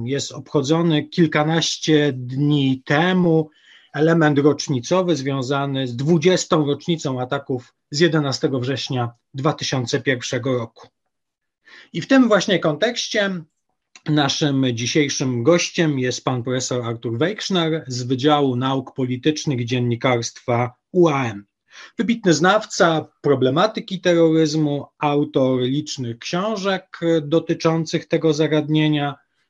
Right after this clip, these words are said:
w tym między innymi takich pozycji jak Globalna sieć Al-Kaidy,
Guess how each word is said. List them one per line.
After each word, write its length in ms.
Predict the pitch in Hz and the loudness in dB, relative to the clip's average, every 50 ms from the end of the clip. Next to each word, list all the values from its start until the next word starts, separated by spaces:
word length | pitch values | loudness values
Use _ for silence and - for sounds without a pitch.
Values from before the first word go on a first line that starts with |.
| _ - | _ -14
w 160 | 139 127 - | -14 -10 -6
tym 160 | - 190 185 | -2 -2 0
między 320 | 175 170 170 170 151 156 156 | 0 2 0 0 0 0 0
innymi 340 | 151 160 170 165 160 151 151 | 0 0 0 0 -2 -2 -2
takich 340 | 147 135 - 160 - - | -4 -6 -6 -8 -8 -4
pozycji 480 | - 147 123 143 156 151 - - - 135 | -2 -2 0 0 0 -2 -2 -4 -4 -2
jak 460 | 127 131 123 123 - _ - - - 127 117 | 0 0 -2 -2 -6 _ -14 -10 -8 -6 -4
Globalna 600 | 123 127 143 147 135 147 139 143 143 135 131 127 | 0 2 4 4 4 4 2 2 2 0 0 -2
sieć 260 | 123 - 147 120 110 | -2 -2 -2 -2 0
Al-Kaidy, 760 | 123 117 113 - - 120 131 180 220 185 170 170 160 160 156 | -2 -2 -2 -4 -4 -4 -2 -2 -2 2 2 2 2 2 0